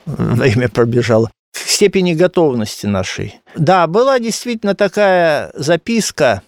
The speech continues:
Жуков тогда был начальником генерального штаба, где он предлагал Сталину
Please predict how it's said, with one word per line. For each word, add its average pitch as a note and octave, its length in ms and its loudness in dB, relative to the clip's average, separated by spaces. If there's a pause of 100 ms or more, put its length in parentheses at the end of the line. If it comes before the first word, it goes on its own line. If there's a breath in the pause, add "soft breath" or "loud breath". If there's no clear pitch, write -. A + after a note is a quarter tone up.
Жуков B2+ 440 -4
тогда B2+ 260 2
был A#2 180 2
начальником A#2 540 -2
генерального B2 480 0
штаба, A3 560 0
где F3+ 400 0
он A#3+ 460 0 (180)
предлагал E3+ 760 0 (120)
Сталину G#3+ 760 0